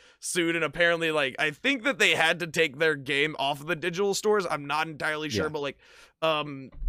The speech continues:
Speaker 1: a lot of stuff with the remakes happened, and apparently, um, I, I, I haven't heard any updates about them actually trying to get the remakes back on, but
Speaker 2: They're
Speaker 1: that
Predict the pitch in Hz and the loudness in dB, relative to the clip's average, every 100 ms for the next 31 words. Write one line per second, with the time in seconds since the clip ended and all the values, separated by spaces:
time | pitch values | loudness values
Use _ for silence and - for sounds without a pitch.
0 | - 175 175 175 170 196 160 160 143 151 | 2 2 4 2 2 0 0 -2 -2 -2
1 | 151 143 147 139 143 143 160 - 269 277 | 0 0 0 0 -2 -2 4 6 8 6
2 | 208 156 139 131 - 147 143 135 120 113 | 4 0 0 -4 0 2 2 0 -4 -12
3 | 123 _ _ _ _ _ _ _ _ - | -14 _ _ _ _ _ _ _ _ -6
4 | 139 - 147 - 156 156 165 156 - 151 | -4 0 0 2 2 2 0 -2 -4 0
5 | 160 160 - 151 151 - 143 - 185 170 | 0 0 -2 0 0 -2 -2 0 -2 0
6 | 180 190 185 151 131 151 160 143 147 - | 0 2 0 -4 0 0 2 0 0 -2
7 | 151 131 156 143 147 143 135 - 147 143 | -6 -4 0 0 0 -4 -4 -4 -4 -6
8 | 139 139 120 127 127 - 156 123 98 - | -4 -4 -4 -4 -2 -2 -2 -4 -10 -14
9 | 98 101 - - - - _ - 92 90 | -12 -12 -12 -14 -18 -20 _ -8 -4 0
10 | 147 | -2